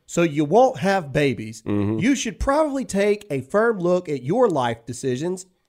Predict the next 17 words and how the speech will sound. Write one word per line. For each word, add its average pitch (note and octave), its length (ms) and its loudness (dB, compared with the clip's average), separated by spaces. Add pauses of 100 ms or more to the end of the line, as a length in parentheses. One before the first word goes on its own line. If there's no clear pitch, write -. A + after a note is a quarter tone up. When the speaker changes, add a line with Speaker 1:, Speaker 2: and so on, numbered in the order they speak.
(120)
Speaker 1:
in C#4+ 200 2
the C#4+ 80 0
first D4 340 0
place. D3 440 -2
Speaker 2:
That's F#2 200 -6
Speaker 1:
This G#3+ 180 4
Speaker 2:
right. D4 60 4
Speaker 1:
is - 100 -2
common D#4 400 0
sense A#3 340 2
stuff, C4+ 360 -2
man. E3 340 -8 (240)
Why G3 300 4
are D#4+ 120 4
we B3 160 0
having G#3 340 0
to D#3 380 -2